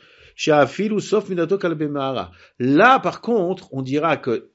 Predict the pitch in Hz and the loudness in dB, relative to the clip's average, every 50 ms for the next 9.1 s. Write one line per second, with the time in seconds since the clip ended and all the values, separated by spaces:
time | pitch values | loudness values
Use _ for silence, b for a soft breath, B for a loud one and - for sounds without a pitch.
0 | _ 113 110 110 110 117 123 120 165 185 208 214 208 202 214 190 - - - 185 | _ -8 -6 -4 -2 -2 0 2 0 0 2 0 -2 0 0 -2 -2 -4 -8 -10
1 | 170 156 190 185 185 160 - 147 - 170 170 160 160 160 156 143 135 127 147 156 | -4 -2 -2 -2 -2 -4 -6 -8 -6 -6 -4 -4 -4 -4 -4 -4 -4 -2 -2 -2
2 | 165 151 143 139 156 208 214 196 190 - - 139 139 135 135 131 117 - 127 123 | 0 -2 -2 -2 -2 -2 -2 -2 -2 -4 -4 -4 -6 -6 -8 -10 -10 -8 -8 -8
3 | 117 - _ - 120 127 135 135 135 - - 95 113 110 107 104 98 85 80 80 | -8 -10 _ -8 -4 -4 -4 -4 -6 -10 -12 -10 -10 -8 -8 -8 -8 -8 -10 -12
4 | 80 80 b b b b b - 110 107 104 107 - - 196 202 - - 147 - | -14 -16 b b b b b -12 -10 -6 -6 -6 -2 -2 -2 0 0 -2 -6 -6
5 | - 202 170 - - 160 165 156 156 160 160 175 226 214 190 - - - 147 151 | -8 -12 -12 -8 -4 -2 0 0 0 0 2 2 2 2 2 0 -2 -2 0 2
6 | 151 151 143 135 123 - - 135 131 139 147 139 143 139 135 110 110 131 139 135 | 2 2 2 2 0 0 -2 -6 -4 -2 -2 -2 0 -2 -2 -2 -2 -2 -4 -2
7 | 170 175 160 147 127 127 143 143 135 160 147 139 135 135 117 101 - - - 160 | -2 0 2 2 2 2 0 -2 -4 -4 -4 -4 -2 -4 -4 -6 -8 -10 -8 -4
8 | 180 190 185 - - 131 123 131 135 160 160 156 120 110 - - 117 117 127 131 | -4 -4 -4 -6 -8 -6 -4 -4 -4 -4 -6 -8 -10 -12 -10 -8 -4 -4 -4 -4
9 | 131 - | -6 -8